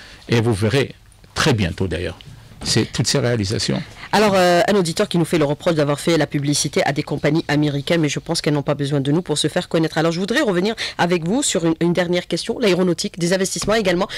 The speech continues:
Speaker 2: Monsieur Smaïl Chiroun ?
Speaker 1: Oui, bien sûr.
Speaker 2: On a parlé aussi de Considère, hein, c'est de la pub. Allez-y.
Speaker 1: Ah, bien sûr, <laughs> on a parlé.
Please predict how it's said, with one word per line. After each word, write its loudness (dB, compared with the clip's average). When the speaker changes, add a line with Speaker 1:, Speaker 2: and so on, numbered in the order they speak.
Speaker 2:
Monsieur 0
Smaïl 2
Chiroun ? 0
Speaker 1:
Oui, 4
bien 2
sûr. 2
Speaker 2:
On 4
a 4
parlé 4
aussi 2
de 2
Considère, 0
hein, -6
c'est -6
de -4
la 2
pub. -18
Allez-y. 0
Speaker 1:
Ah, 0
bien 2
sûr, 2
<laughs> -4
on 0
a 4
parlé. -4